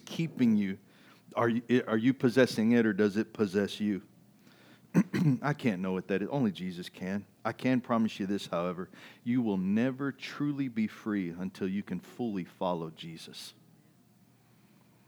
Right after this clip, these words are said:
And make no mistake, there's no way you are ever going to walk with Jesus without him wanting all of your heart.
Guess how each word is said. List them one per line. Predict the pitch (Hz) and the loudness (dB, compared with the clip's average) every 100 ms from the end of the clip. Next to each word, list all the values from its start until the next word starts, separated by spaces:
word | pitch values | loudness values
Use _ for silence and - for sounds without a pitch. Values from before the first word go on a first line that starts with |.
| _ - - - | _ -20 -20 -12
And | 101 98 110 | -4 0 2
make | 135 123 | 0 0
no | 123 | 0
mistake, | 113 98 - 113 80 - | 0 0 -2 -2 -2 -2
there's | 107 101 95 - | 0 0 -2 -6
no | 101 107 120 143 | 0 2 0 -2
way | 139 135 60 - - - - _ _ _ - - - - | -4 -4 -6 -8 -14 -20 -20 _ _ _ -20 -20 -20 -10
you | 104 127 113 | -4 0 0
are | - | 0
ever | 117 123 - | -2 -2 -4
going | - 117 107 | -2 -2 -2
to | - | -4
walk | 101 98 110 120 - | -6 -2 -4 -4 -8
with | 76 | -10
Jesus | 73 73 73 80 - | -10 -14 -14 -18 -12
without | 90 85 82 | -8 -6 -6
him | - 101 92 | -6 -6 -4
wanting | 85 90 - 85 80 - | -4 -8 -8 -10 -10 -8
all | 90 104 98 | -6 -6 -6
of | 98 82 | -10 -10
your | 82 85 | -10 -10
heart. | - - 71 - | -14 -18 -18 -18